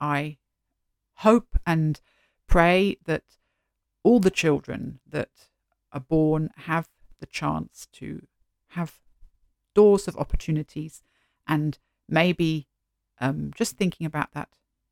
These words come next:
a little bit, or maybe somebody will paint their front door a nice colour now <laughs>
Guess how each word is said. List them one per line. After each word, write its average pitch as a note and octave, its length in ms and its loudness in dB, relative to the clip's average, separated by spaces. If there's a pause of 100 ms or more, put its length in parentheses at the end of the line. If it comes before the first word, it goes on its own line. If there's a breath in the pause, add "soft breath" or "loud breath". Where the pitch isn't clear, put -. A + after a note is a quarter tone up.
(120)
a - 20 -10
little E3 200 -4
bit, C#4 260 0 (680)
or D3+ 240 2
maybe E3+ 460 -2 (560)
somebody E3+ 400 -4
will D3+ 140 -8
paint E3 300 -10
their D#3 120 -8
front D#3+ 260 -14
door E3 180 -2
a D#3+ 40 2
nice D#3+ 260 -4
colour D#3+ 260 -8
now D#3+ 200 -4
<laughs> F#3 100 0